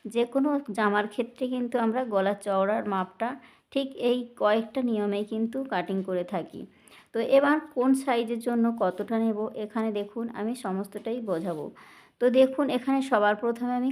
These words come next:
কলার দেওয়ার ক্ষেত্রে বলছি। তো কলার দেওয়ার ক্ষেত্রে আমাদের যখন আমাদের কোন ছোট সাইজ, অর্থাৎ যখন আমাদের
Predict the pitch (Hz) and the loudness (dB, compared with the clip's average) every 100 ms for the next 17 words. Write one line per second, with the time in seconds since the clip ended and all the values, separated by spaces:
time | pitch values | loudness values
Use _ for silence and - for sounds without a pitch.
0 | 269 190 196 190 220 226 247 233 - 233 | 2 4 4 2 0 0 -2 -2 -2 0
1 | 196 165 - 175 - - - _ 233 233 | 0 0 -4 -10 -14 -20 -20 _ -8 0
2 | 220 202 226 247 285 277 277 277 269 277 | 4 6 6 4 2 2 0 -2 0 0
3 | 262 247 233 240 233 190 190 - 254 254 | 2 2 2 0 0 0 2 2 0 2
4 | 240 233 254 247 - - 233 220 - 220 | 0 0 0 -2 -12 -8 -6 -6 -4 -4
5 | 240 247 240 214 214 226 220 254 233 247 | -2 -4 0 0 0 -2 -2 -6 -6 -8
6 | - - _ 220 220 214 240 240 233 226 | -16 -20 _ 4 4 4 2 2 4 2